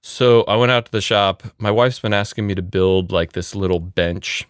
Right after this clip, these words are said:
to go along a wall in our house. So I was like, "Okay, a bench, that's pretty simple. I should be able to do that pretty fast." I had no design in my m-, head whatsoever. I just kinda started building.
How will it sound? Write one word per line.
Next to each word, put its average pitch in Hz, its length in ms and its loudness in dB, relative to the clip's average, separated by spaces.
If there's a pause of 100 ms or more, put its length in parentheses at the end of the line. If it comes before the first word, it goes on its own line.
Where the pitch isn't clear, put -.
(100)
to - 80 -14
go 92 160 -2
along 87 260 -2
a 78 80 -4
wall 85 240 0
in 87 80 0
our 85 100 -4
house. 90 420 -6
So - 120 -8
I - 20 -4
was 104 80 -8
like, 107 200 -4
"Okay, 104 460 0
a 101 60 -8
bench, 107 560 -2 (100)
that's - 180 -8
pretty 107 220 -4
simple. 98 500 -4 (240)
I 127 60 -8
should 120 160 -8
be 113 80 0
able 98 120 2
to 85 60 -10
do 95 140 0
that 87 200 2
pretty 90 200 -6
fast." 87 480 -4 (1200)
I 127 200 0
had 131 240 -2
no 107 360 2
design 113 500 0
in 107 100 0
my 95 200 0
m-, 90 200 -4 (200)
head 95 360 -4
whatsoever. 95 760 0
I 98 100 -6
just 110 200 -8
kinda 117 200 -4
started 95 360 -2
building. 82 380 -4